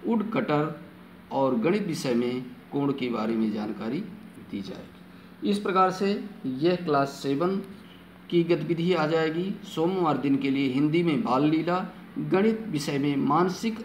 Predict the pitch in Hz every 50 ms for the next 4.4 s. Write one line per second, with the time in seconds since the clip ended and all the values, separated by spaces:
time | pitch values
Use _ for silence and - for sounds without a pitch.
0 | - - 127 120 117 113 120 127 131 131 131 - - - - - - - - -
1 | - - - - - - 127 127 131 131 127 127 - - - - - - - -
2 | - - - 196 185 180 214 202 190 175 175 165 151 143 123 131 143 123 143 139
3 | 135 117 131 135 127 131 131 131 120 131 127 - 127 147 143 156 170 170 160 -
4 | 170 160 156 - 180 185 185 196